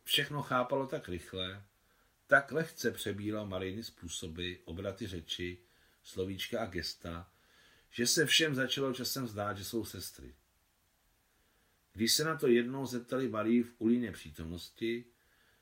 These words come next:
nezřekla se jí: „Ano, je to moje sestřenice.“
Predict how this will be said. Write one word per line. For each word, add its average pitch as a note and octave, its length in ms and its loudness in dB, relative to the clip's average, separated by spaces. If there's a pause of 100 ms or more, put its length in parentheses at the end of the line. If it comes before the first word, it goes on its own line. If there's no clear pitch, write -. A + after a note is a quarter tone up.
(160)
nezřekla B2+ 540 2
se - 220 -2
jí: C#2+ 340 -8 (520)
„Ano, F3 200 0
je E3+ 80 2
to E3 120 -4
moje D#3+ 180 -2
sestřenice.“ A#2 760 -6